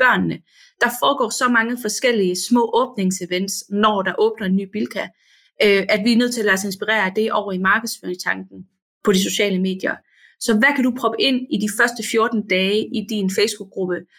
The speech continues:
som du kan reklamere for, som du kan promovere, og få folk til at trykke på dit link og sige, anmode om medlemskab i din Facebook-gruppe? Øh, det er det, jeg kalder en Bilka-fest, og den skal planlægges, øhm, øh, på, i løbet af de første fjorten dage af din gruppe,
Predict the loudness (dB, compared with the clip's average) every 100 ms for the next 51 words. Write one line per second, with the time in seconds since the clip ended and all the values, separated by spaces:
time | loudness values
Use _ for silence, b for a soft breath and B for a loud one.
0 | b 0 2 2 -2 -2 -2 -2 2 4
1 | 4 0 -4 -4 -4 -4 -6 -4 -2 0
2 | 2 2 2 -2 B B -4 -2 0 2
3 | 0 -2 _ -4 0 0 0 0 0 -2
4 | -6 -6 -4 -2 0 -2 -4 -4 -4 -4
5 | -4 -4 _ _ 0 4 4 4 2 0
6 | 0 -2 -4 -4 -4 -6 -4 -6 -6 -12
7 | -10 -10 -16 b b b b 2 4 4
8 | 2 2 2 0 -2 -2 -2 -2 -2 -4
9 | -4 -4 -2 -2 -6 -4 0 2 2 0
10 | -2 -6 -6 -2 0 0 -2 -4 -8 -14
11 | _ _ _ _ _ 2 4 4 0 0
12 | 2 2 0 0 -2 -4 -2 -2 0 0
13 | 0 0 -2 -4 -4 0 0 0